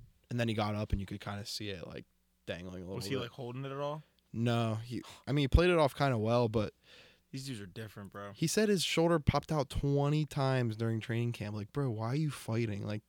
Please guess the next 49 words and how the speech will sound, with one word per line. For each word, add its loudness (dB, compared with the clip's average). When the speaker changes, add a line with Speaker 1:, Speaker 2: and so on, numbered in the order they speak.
Speaker 1:
pull 12
out 8
of 6
the 2
Speaker 2:
Don't 4
Speaker 1:
fight. 6
Speaker 2:
take 2
the -8
loss -6
like -12
that. -8
Speaker 1:
Exactly. 4
He 4
said 4
he 2
didn't 4
wanna 4
have 2
to 0
wait 2
another 2
year, 2
but, -6
like, -4
bro, 4
now 0
you're 0
gonna 2
have -2
to -4
wait 2
another -2
fucking, -6
like, -8
two 0
or 2
three 0
years -2
if -10
you -4
ever -2
get -4
another -4
shot. -4
Like, -10
it's -10
stupid. -6
But 6
yeah, 8